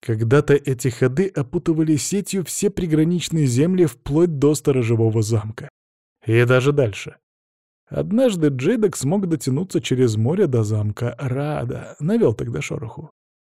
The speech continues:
Выкрал у них из-под носа Снежану. Это было хорошее воспоминание.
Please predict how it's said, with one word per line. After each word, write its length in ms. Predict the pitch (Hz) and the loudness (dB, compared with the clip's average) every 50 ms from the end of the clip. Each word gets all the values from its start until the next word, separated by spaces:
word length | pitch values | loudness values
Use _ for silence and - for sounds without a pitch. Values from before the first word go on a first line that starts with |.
| _ _ _ _ - | _ _ _ _ -6
Выкрал 640 | - 196 214 226 233 170 - 113 113 117 123 - - | -4 -2 0 2 0 0 0 0 0 0 0 -2 -2
у 120 | - 143 135 | 0 0 2
них 300 | 131 147 196 226 - 208 | 2 2 0 0 0 0
из-под 340 | 156 - - - 123 113 | -2 -2 -2 -2 -2 0
носа 280 | 107 107 104 - - 127 | 0 -2 -2 -4 -6 -8
Снежану. 520 | - - 120 107 95 110 - - - - - _ _ _ _ _ _ _ _ _ _ _ _ _ _ _ _ _ _ _ _ - | -8 -6 -6 -4 -6 -6 -8 -10 -12 -14 -16 _ _ _ _ _ _ _ _ _ _ _ _ _ _ _ _ _ _ _ _ -8
Это 320 | 214 208 208 - - 135 | -6 -6 -4 -2 -2 -2
было 340 | 117 110 110 120 127 120 110 | 0 0 0 0 0 0 -2
хорошее 680 | - - 110 107 95 98 113 - - - - - 139 | -4 -4 -4 -4 -4 -4 -6 -8 -8 -10 -12 -12 -10
воспоминание. 800 | 139 143 139 - - - 123 123 127 127 135 139 139 135 - - | -10 -10 -12 -12 -12 -10 -10 -10 -10 -12 -12 -12 -14 -14 -16 -20